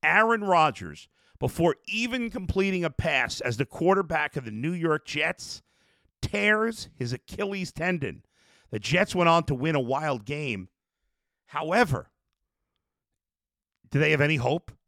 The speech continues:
despite that win this season with Rodgers set to miss the entire year? And does he,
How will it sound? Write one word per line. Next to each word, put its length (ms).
despite 440
that 180
win 360
this 220
season 560
with 140
Rodgers 680
set 420
to 100
miss 260
the 160
entire 680
year? 520
And 160
does 220
he, 280